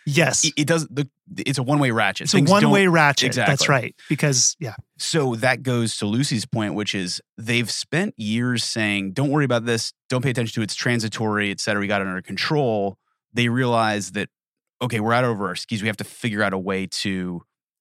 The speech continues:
Speaker 2: account for this. Well, we're gonna pass some legislation that we call the Inflation Reduction Act. We're facing, inflation's reducing. We pat ourselves on the back.
Speaker 1: Which is not
Speaker 2: That
Speaker 1: that,
Speaker 2: doesn't, and
Speaker 1: it
Speaker 2: that
Speaker 1: does
Speaker 2: doesn't match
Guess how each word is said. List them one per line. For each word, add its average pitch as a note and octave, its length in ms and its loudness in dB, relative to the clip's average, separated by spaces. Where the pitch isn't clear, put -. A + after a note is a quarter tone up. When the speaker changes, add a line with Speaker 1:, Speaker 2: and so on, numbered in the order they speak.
Speaker 2:
account C3+ 300 -2
for G2+ 120 -6
this. F#2 380 -6
Well, G2+ 100 -2
we're G#2 100 -2
gonna G#2+ 160 -2
pass A2 280 -2
some A2 120 -6
legislation G2+ 560 -4
that F#2+ 80 -6
we F2 120 -6
call G#2 240 -2
the F#2+ 80 -4
Inflation F#2+ 360 -8
Reduction G2 340 -6
Act. F#2 220 -4
We're G2+ 60 -12
facing, A2+ 440 -6
inflation's A#2+ 380 -2
reducing. A#2 360 -2
We G#2+ 80 -2
pat G#2+ 160 0
ourselves G#2 240 -4
on G2+ 60 -8
the G2+ 40 -8
back. G2 260 -2
Speaker 1:
Which F#3 180 0
is F#3 120 4
not E3+ 240 4
Speaker 2:
That D3+ 100 2
Speaker 1:
that, D3+ 80 4
Speaker 2:
doesn't, E3 280 0
and E3 100 2
Speaker 1:
it F3+ 40 4
Speaker 2:
that F#3 60 4
Speaker 1:
does F#3+ 120 2
Speaker 2:
doesn't D#3+ 160 -4
match C#3+ 360 0